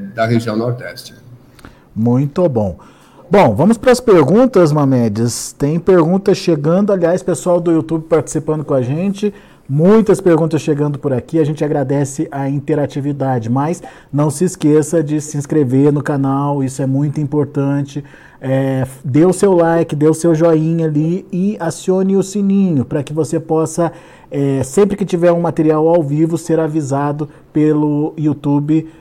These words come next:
Speaker 2: quando isso acontecer. Então, não deixe, é, de fazer todos esses procedimentos.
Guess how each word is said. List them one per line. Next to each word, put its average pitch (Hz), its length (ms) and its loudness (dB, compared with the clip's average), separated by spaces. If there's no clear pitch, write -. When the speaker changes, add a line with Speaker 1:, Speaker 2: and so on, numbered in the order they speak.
Speaker 2:
quando 139 240 0
isso 143 180 -2
acontecer. 139 680 -4
Então, 175 240 -2
não 196 280 2
deixe, 190 640 2
é, 151 320 0
de 165 500 2
fazer 143 520 -2
todos 147 440 0
esses 135 400 -2
procedimentos. 196 880 -4